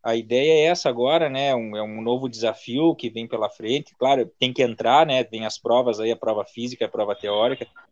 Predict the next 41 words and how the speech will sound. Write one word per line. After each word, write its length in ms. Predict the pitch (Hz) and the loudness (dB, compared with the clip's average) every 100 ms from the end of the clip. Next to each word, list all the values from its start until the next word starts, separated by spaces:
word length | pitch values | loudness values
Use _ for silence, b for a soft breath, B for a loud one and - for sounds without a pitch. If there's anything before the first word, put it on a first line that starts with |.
| - | -6
que 100 | 120 | 0
já 220 | 123 151 | 4 6
eram 280 | 143 151 147 | 8 6 4
pra 160 | 127 | 0
ter 120 | 117 | 0
acontecido, 680 | 120 127 120 120 - 123 135 | -2 -2 -4 -6 -4 -6 -4
mas 220 | 120 107 | -2 -4
devido 340 | 107 107 117 117 | -6 -8 0 2
a, 240 | 101 98 101 _ | 2 0 -6 _
às 160 | 113 - | -14 -8
questões 340 | 120 - 123 | -6 -4 -4
da 100 | 120 | -2
bandeira 360 | 117 113 113 113 | 0 0 0 -2
preta, 500 | - 113 135 - 95 - _ _ _ _ _ - | -2 -4 -4 -2 -6 -8 _ _ _ _ _ -12
não, 680 | 131 123 120 117 113 110 104 _ _ _ _ - | -4 0 0 0 -6 -10 -14 _ _ _ _ -6
não 120 | 117 | -4
conseguiram 640 | - 120 120 110 127 135 | -2 -4 -6 -4 0 0
um 280 | 131 127 120 | 0 -4 -2
local, 840 | 120 113 - 120 135 131 101 107 | 0 0 2 4 6 4 0 -6
a, 240 | 107 107 104 - - - | -6 -4 -6 -12 -20 -4
pra 120 | 113 | -2
fazer 300 | - 107 123 | 0 2 4
o 160 | 127 | 4
teste 260 | 120 120 - | 2 -2 -2
físico, 280 | 123 120 - | -4 -6 -6
precisa 220 | 131 123 | -8 -6
de 40 | |
uma, 340 | 127 131 127 127 | -2 2 4 2
de 120 | 123 | 0
uma 400 | 123 123 120 117 | -2 2 2 2
pista 280 | - 123 123 | -2 -6 -6
atlética, 540 | - 123 143 - 110 | -2 0 0 0 -4
né? 180 | 98 98 - b _ | -4 -4 -10 b _
E 80 | 120 | -2
não 160 | 123 | 0
conseguiram 720 | 123 131 123 123 120 143 143 127 | 0 -2 -2 -8 -4 -2 0 4
lá 140 | 117 | 2
em 200 | 120 117 110 | 2 -2 -2
Porto 260 | 117 110 | -2 2
Alegre 540 | 113 113 117 120 131 135 | 2 4 4 2 -4 -6
e, 720 | 131 131 131 127 120 113 107 | -8 -6 -6 -6 -8 -10 -12